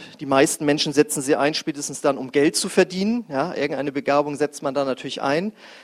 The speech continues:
Manche sind's künstlerisch aktiv, manche Handwerkern, wie auch immer. Das macht Spra-, Spaß und bringt einen Menschen an sich schon mal zu einer Form von Entfaltung.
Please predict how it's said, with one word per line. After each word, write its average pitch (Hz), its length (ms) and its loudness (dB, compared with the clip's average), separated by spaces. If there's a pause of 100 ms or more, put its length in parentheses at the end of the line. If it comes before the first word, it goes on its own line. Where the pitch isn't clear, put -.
(120)
Manche 156 640 2 (220)
sind's - 320 -4
künstlerisch 202 580 2
aktiv, - 480 -4
manche 151 380 2
Handwerkern, 170 580 2
wie 151 100 6
auch 131 100 4
immer. 214 300 4 (760)
Das 151 180 0
macht 156 260 2
Spra-, 156 560 2
Spaß 175 720 2 (160)
und 160 240 -6
bringt 202 400 0
einen 160 240 2
Menschen 185 380 2
an 147 160 -2
sich 170 240 -6
schon 156 200 -2
mal 123 220 0
zu - 160 -6
einer 127 220 -4
Form 123 320 -2
von 123 180 -4
Entfaltung. 113 720 -10